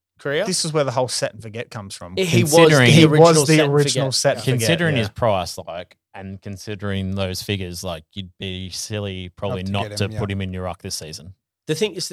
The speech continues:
Speaker 1: so there's some people out there talking about doing, like, a, um, like, getting rid of, uh, Brodie Grundy, uh, sorry, getting rid of Max Gawn to have Jerry in and
Speaker 3: Yeah.
Speaker 1: having Jerry and Grundy. And then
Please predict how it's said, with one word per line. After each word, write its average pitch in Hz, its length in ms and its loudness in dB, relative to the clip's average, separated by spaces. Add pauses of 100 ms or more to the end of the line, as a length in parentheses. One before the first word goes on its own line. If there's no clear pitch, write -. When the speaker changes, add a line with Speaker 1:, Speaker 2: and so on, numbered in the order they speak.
Speaker 1:
so - 160 -6
there's 156 140 -2
some 196 220 -4
people 196 260 -2
out 135 140 -2
there 131 160 -2
talking 131 340 -6
about 120 300 -4
doing, 123 240 -8
like, 117 320 -10
a, 110 400 -8
um, 104 480 -16 (720)
like, 123 260 -12
getting 143 240 -2
rid 139 140 -2
of, 127 360 -4 (320)
uh, 113 200 -12 (180)
Brodie 135 180 -6
Grundy, 123 640 -14 (160)
uh, 147 240 -2
sorry, 143 240 -2
getting 143 240 -6
rid 139 100 -6
of 127 80 -6
Max 127 320 -6
Gawn 123 380 -10
to 139 80 -12
have 117 320 -8 (160)
Jerry 123 420 -10
in 208 240 -16 (460)
and 92 80 -2
Speaker 3:
Yeah. 92 100 2
Speaker 1:
having 123 240 -4
Jerry 127 340 -4
and 117 140 -10
Grundy. 135 520 -10 (360)
And 139 80 -10
then 143 260 -4